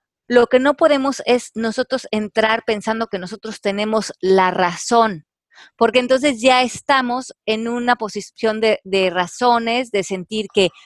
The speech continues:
mi posición y mi manera de ver esto es mejor que la tuya. Y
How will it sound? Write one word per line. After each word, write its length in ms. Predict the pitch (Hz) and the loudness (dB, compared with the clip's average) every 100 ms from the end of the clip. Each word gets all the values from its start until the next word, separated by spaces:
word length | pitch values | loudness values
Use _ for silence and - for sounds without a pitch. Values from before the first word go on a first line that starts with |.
| _ | _
mi 240 | 220 262 | 0 2
posición 680 | - 277 240 - - 226 226 | 2 -2 -2 -6 2 2 2
y 100 | - | -4
mi 140 | 208 226 | -4 0
manera 380 | 226 220 214 208 | 0 0 2 2
de 100 | 190 | 2
ver 140 | 196 | 2
esto 260 | 190 - 208 | -2 -2 -2
es 160 | 196 185 | -2 -4
mejor 360 | 196 196 185 | -4 0 -2
que 140 | - 180 | 0 -2
la 160 | 165 160 | -2 -4
tuya. 380 | - 202 180 156 - _ _ _ _ - - - _ | 0 0 2 0 -4 _ _ _ _ -20 -20 -20 _
Y 380 | - 226 240 - | -2 2 2 0